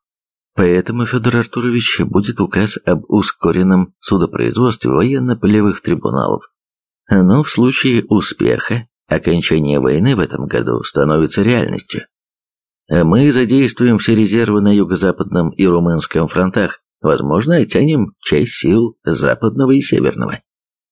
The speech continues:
Фёдор Артурович начинает размышлять вслух.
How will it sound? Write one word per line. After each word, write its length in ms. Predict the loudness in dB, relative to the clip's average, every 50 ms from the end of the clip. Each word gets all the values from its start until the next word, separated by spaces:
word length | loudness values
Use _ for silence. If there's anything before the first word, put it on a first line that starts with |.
| _ _ _ _
Фёдор 420 | -4 0 0 2 2 2 0 0 -2
Артурович 600 | -4 -6 -6 -6 -6 -4 -4 -2 -2 -2 -2 -2
начинает 480 | -2 -2 -2 0 0 0 2 2 0 0
размышлять 520 | 0 0 2 2 0 2 2 0 0 0
вслух. 440 | -2 -2 0 0 0 0 -2 -6 -12